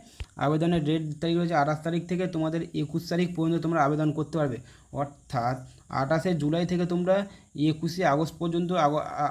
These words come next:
আবেদন করতে পারবে এবং সম্পূর্ণ ঠিকানা দেওয়া আছে। এই ঠিকানায় তোমরা সম্পূর্ণভাবে অফিসিয়াল ফর্মটা নিয়ে এবং তোমাদের যে ডকুমেন্টসগুলো আছে ডকুমেন্টস নিয়ে তোমরা এই ঠিকানায় জমা করে আসতে হবে।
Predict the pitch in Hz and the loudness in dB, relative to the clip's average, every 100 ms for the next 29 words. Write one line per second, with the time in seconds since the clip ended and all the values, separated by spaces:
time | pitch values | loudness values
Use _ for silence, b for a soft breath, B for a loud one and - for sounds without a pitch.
0 | 151 160 170 170 165 170 147 120 - B | 0 0 2 0 0 0 0 -2 -10 B
1 | B 147 170 170 151 143 170 170 170 156 | B -2 -2 0 -2 0 0 0 0 -2
2 | 170 170 170 170 170 180 160 160 160 160 | 0 0 0 0 0 -2 0 0 0 -2
3 | 156 165 165 165 160 156 147 147 165 165 | -2 0 0 0 -2 -2 -2 -2 0 0
4 | 165 170 160 143 156 - 160 165 165 B | 0 0 0 0 -4 -2 -2 0 -4 B
5 | B - 151 147 151 156 165 175 170 170 | B -4 -2 -2 0 2 2 4 4 4
6 | 175 180 - 151 170 170 151 170 170 B | 4 2 0 0 0 0 2 0 -4 B
7 | - 147 160 165 147 160 143 143 170 160 | -6 -2 0 0 0 0 0 2 0 0
8 | 170 175 165 139 165 170 170 170 175 170 | 0 0 0 0 0 -2 -2 -2 0 0
9 | 156 160 156 156 - 147 165 170 160 147 | 0 0 0 -2 -2 -2 0 0 2 2
10 | 147 151 143 143 - 156 147 | 0 2 2 2 -2 0 0